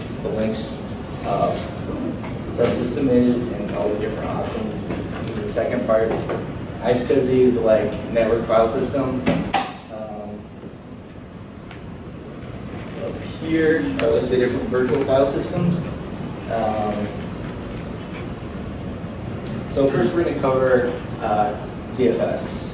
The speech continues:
Um, so these, those are the three different U R Ls that I have in the video, and it, go, it goes through everything I'm doing and does it, like, verbatim, syntax,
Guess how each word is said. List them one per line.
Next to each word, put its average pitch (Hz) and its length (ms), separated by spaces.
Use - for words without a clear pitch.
Um, 107 340
so 127 140
these, 156 460
those 127 200
are 139 40
the 135 160
three 143 180
different 139 360
U 120 80
R 120 60
Ls 120 180
that 113 80
I 113 80
have 113 80
in 113 60
the - 40
video, 139 400
and 120 100
it, 113 220
go, - 60
it 120 140
goes 131 240
through 113 280
everything 151 420
I'm 135 140
doing 120 560
and 110 420
does 110 220
it, 110 180
like, 101 140
verbatim, 104 760
syntax, 104 880